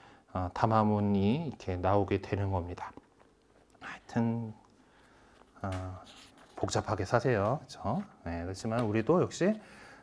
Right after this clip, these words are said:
세상을 편하게 살려고 한다라면은 그분의 뜻대로 살아가지 못할 겁니다. 예,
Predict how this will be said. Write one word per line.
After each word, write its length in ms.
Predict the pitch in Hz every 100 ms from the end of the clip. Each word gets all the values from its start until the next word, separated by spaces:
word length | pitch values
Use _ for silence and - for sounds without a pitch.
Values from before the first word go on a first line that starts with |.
| -
세상을 800 | 180 160 170 160 156 165 170 165
편하게 360 | - 247 254 240
살려고 420 | 175 160 139 139
한다라면은 760 | 131 123 123 113 113 156 214
그분의 380 | - 123 127 127
뜻대로 800 | 127 123 131 123 120 113 113 110 117
살아가지 960 | - 143 139 127 117 107 - 107 104 95
못할 420 | 92 - 113 110
겁니다. 500 | 104 101 95 - - _ - _ - _ _ _ _ -
예, 220 | 104 92